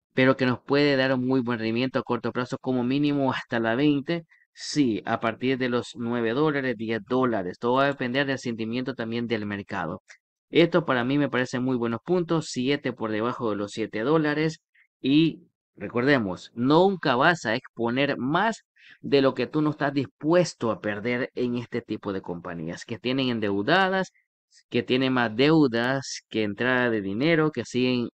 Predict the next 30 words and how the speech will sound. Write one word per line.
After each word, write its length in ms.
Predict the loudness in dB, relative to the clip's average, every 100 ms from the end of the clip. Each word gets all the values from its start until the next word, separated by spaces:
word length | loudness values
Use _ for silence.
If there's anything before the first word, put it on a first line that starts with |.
| _
eh, 420 | -8 -6 -6 -6 -10 -6
adquiriendo 640 | -2 -2 -2 0 2 2
deuda 380 | 4 4 4 2 0
para 300 | 0 0 0
pagar 400 | -2 0 2 2
otra 320 | 0 -2 0
deuda. 560 | 2 4 2 2 0 -2 -12 -20 _
Ojo, 580 | 0 0 0 -8 -12 -12 _
cuidadito. 800 | -2 0 2 2 0 0 -6 -12 _ _ _ -6
¿Ok? 260 | 2 2 2 0 0 -4
Teniendo 380 | -2 0 2 2
eso 200 | 2 0
ya 160 | 0 0
claro, 480 | 0 2 2 0 -4 _ _
ahí 340 | 0 4 4 2
sí 200 | 0 2
decides 440 | 2 0 -2 0
tú 160 | -2 -2
pegarle 440 | -2 -2 -2 -4
a 60 | -6
esto, 260 | -8 -8 -4
que 220 | -2 0
puede 260 | 2 2
ser 160 | 2 0
una 140 | 0
de 80 | 0
nuestras 240 | -2 0 0
inversiones 460 | 0 -2 -2 -2
buenas 380 | -2 -4 -4 -6
también 420 | -6 -4 -4 -4